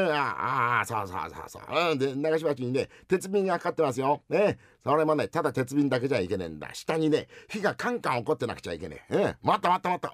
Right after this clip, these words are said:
うん。あ、それが。赤の絵の具で。うん、黄色の絵の具。うわー。<laughs> あら、これ炭が起こってるみたいに見えますね。え？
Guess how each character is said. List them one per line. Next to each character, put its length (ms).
う 160
ん。 60
あ、 260
そ 160
れ 80
が。 220
赤 200
の 80
絵 80
の 100
具 120
で。 200
う 40
ん、 360
黄 100
色 180
の 120
絵 80
の 100
具。 80
う 240
わ 500
ー。 880
<laughs> 400
あ 140
ら、 200
こ 120
れ 100
炭 220
が 100
起 80
こ 60
っ 80
て 100
る 80
み 80
た 80
い 60
に 60
見 100
え 80
ま 100
す 100
ね。 120
え？ 360